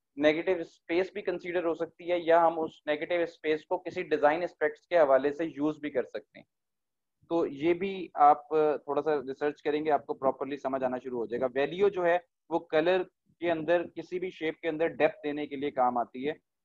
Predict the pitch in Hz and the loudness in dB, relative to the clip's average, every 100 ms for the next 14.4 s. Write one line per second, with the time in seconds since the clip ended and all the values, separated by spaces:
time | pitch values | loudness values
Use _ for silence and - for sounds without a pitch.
0 | _ 151 175 185 175 160 156 - 165 151 | _ -10 -6 -6 -4 -4 -4 -4 -4 0
1 | 160 156 160 139 143 - 143 147 143 131 | 0 0 -2 -2 -2 -4 -2 -2 2 0
2 | 139 147 139 131 139 147 147 143 143 139 | 2 -2 -4 -4 -8 -8 -2 -2 -2 -4
3 | 139 - 131 135 135 127 139 135 147 143 | -4 -4 -4 -4 -2 -2 -2 -4 -6 -2
4 | 127 127 147 160 151 147 135 143 135 131 | -2 0 -2 -2 -4 -6 -6 -4 -4 -8
5 | - 135 131 131 120 - 120 117 120 - | -10 -8 -6 -4 -6 -8 -10 -6 -6 -8
6 | 113 110 - 101 - - 92 101 _ 151 | -8 -8 -10 -14 -14 -20 -18 -18 _ -4
7 | - 147 160 165 160 143 143 143 147 147 | 0 0 0 0 0 0 -4 -6 -12 -12
8 | _ _ _ _ 151 160 160 156 156 135 | _ _ _ _ 4 4 2 -2 4 4
9 | 139 156 151 135 135 143 143 131 160 151 | 4 0 -2 0 2 0 -2 -2 0 2
10 | 151 143 139 - _ - 147 147 160 165 | 2 2 0 -4 _ -2 0 0 -2 -4
11 | 147 - 160 170 180 180 175 147 143 165 | -10 -12 -2 0 0 0 2 2 0 0
12 | 156 156 156 143 139 156 156 156 156 139 | -2 -4 -4 0 0 0 -4 0 2 2
13 | 135 160 156 160 143 143 143 147 139 135 | 0 -6 -6 0 0 -2 -6 -2 -2 -4
14 | - 151 139 | -8 -6 -2